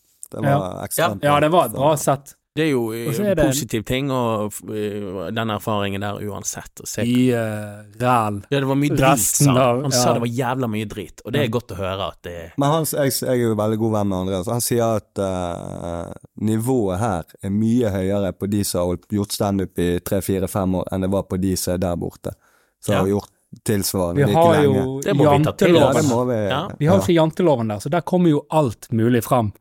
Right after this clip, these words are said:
Speaker 3: Mm.
Speaker 2: og skal stå og snakke på en scene.
Speaker 1: Ja.
Speaker 2: Så vi er jo mer sånn at de
Speaker 3: Det
Speaker 2: som
Speaker 3: er
Speaker 2: har
Speaker 3: en
Speaker 2: vet
Speaker 3: helt
Speaker 2: til, holder
Speaker 3: annen
Speaker 2: seg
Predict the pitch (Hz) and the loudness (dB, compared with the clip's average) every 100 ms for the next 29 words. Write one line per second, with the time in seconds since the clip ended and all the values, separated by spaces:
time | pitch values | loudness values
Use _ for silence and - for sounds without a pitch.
0 | - 120 104 90 - 135 - - - 123 | -8 -4 -4 -8 -8 -6 -4 -2 0 0
1 | 123 117 131 120 107 110 113 101 _ _ | 0 -2 0 0 0 0 -2 -6 _ _
2 | 98 87 107 - 143 156 127 147 160 143 | -4 -4 -6 -2 2 4 4 4 4 2
3 | - 135 123 - 135 135 131 117 156 104 | -2 -6 -6 -4 0 2 2 4 4 4
4 | 135 117 123 117 127 | 2 2 2 2 0